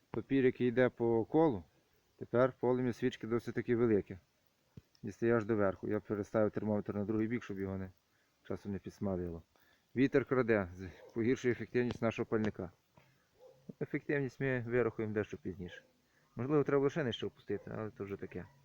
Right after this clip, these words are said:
Нехай вже буде, як є. Так, тільки що був досить сильний порив вітру, ну,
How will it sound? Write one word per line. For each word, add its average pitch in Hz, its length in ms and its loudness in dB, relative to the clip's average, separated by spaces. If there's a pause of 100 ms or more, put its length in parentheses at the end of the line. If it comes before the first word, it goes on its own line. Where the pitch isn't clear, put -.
(400)
Нехай 104 180 -4
вже 95 120 -2
буде, 95 240 0
як 90 100 0
є. 87 200 -4 (3000)
Так, 143 280 4
тільки 143 220 0
що 147 140 -4
був 135 180 -2
досить 131 260 -2
сильний 131 280 2
порив 131 280 -4
вітру, 135 280 -2
ну, 101 180 -4